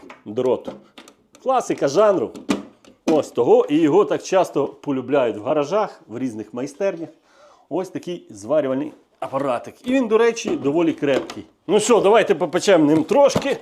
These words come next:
Дріт. Одиничку я взяв. Один міліметр. Подивимося, як справиться. Там ролик стоїть на нуль вісім,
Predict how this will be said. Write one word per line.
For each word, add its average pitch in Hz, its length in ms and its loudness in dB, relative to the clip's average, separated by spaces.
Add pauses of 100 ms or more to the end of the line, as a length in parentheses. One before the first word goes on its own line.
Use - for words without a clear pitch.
(320)
Дріт. 170 300 -6 (1120)
Одиничку 156 680 0
я 277 120 4
взяв. 269 520 2 (600)
Один 160 280 -4
міліметр. 147 500 -4 (720)
Подивимося, 127 460 -4 (680)
як 123 160 -4
справиться. 117 540 -2
Там 147 260 0
ролик 147 300 2
стоїть 131 380 -6
на 123 420 -2
нуль 135 160 -2
вісім, 208 500 -6